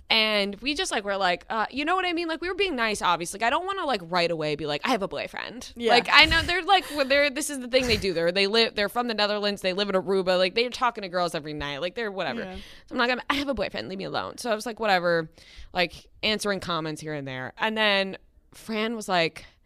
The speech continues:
Speaker 1: "How old do you guys think we are?" And I was like, "Oh God, Fran,
Speaker 2: <laughs>
Speaker 1: like, what?" And, and he said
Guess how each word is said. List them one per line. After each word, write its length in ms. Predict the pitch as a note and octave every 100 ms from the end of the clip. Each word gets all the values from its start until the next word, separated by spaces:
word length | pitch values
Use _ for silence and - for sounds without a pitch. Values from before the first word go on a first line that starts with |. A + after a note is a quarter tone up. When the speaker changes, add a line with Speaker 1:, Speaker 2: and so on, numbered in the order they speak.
| - - -
Speaker 1:
"How 220 | A4 C#5+
old 220 | A#3+ B3
do 80 | A3+
you 120 | G#3
guys 240 | F#3+ F3+ E3
think 200 | F3 D#3+
we 120 | D3+
are?" 300 | C3+ E2 G3 _ -
And 120 | A#3
I 100 | A3
was 80 | G3+
like, 100 | F#3+
"Oh 180 | G3 F3
God, 400 | F3+ D#3 D3 D3
Fran, 380 | E3 D3+ D3+ D3+ -
Speaker 2:
<laughs> 80 | -
Speaker 1:
like, 240 | F#3+ F#3
what?" 480 | A3+ A#3 B3+ B3+ - -
And, 300 | B3+ A#3 - -
and 400 | B3+ A#3+ A3+ - - - - - _
he 440 | - C#4 C#4 D#4 F4+
said 560 | - A#3+ F#3+ F3 A3+